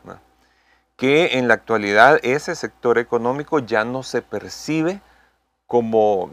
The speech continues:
con esa unidad, eh, ideológica, eh, granítica o incluso, si usted lo quiere ver, eh, incluso a nivel pragmático.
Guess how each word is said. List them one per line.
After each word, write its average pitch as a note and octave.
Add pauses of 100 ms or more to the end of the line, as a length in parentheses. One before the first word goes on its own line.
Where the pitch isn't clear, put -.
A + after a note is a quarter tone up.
con A2
esa A#2
unidad, A2
eh, F#2 (340)
ideológica, A#2
eh, F#2 (680)
granítica C3
o A2
incluso, A#2+
si -
usted G#2+
lo A2+
quiere A#2
ver, B2 (580)
eh, G2+
incluso A2+
a D3+
nivel A2
pragmático. A2+